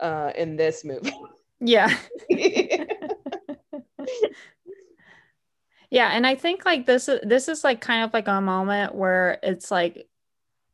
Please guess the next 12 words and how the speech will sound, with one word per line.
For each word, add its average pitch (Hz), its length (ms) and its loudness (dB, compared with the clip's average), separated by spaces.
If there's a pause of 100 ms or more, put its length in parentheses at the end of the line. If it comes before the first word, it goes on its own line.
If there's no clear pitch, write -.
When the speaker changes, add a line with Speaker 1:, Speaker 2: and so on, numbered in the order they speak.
(180)
Speaker 2:
Needy 202 640 -2
has, 190 1080 -2 (180)
like, 208 180 4
feels 220 560 0
that 190 200 -2
something's 190 480 -4
gonna 185 220 -4
happen 175 440 -6
to 185 140 -10
Jennifer 208 840 -6 (140)
and 180 380 -4
Speaker 1:
Mm-hmm. 180 240 -4